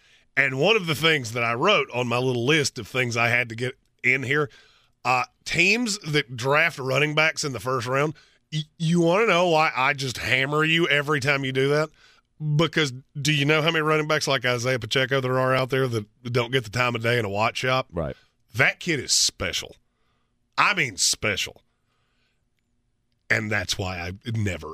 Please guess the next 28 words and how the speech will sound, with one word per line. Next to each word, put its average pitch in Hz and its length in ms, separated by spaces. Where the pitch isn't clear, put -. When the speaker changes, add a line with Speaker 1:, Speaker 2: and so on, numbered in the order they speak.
Speaker 1:
even 151 260
Bijan 139 320
Robinson, 131 440
who 127 120
I 107 80
love, 131 300
he's 117 160
my 110 80
number 123 200
two 127 160
player 123 220
in 117 60
this 117 120
class. 95 380
No 101 600
way. 80 260
There 131 220
is 98 120
no 120 380
way 107 240
I 85 80
would 87 120
do 95 100
that 90 120
in - 40
the 87 60
first 87 240
round. 73 200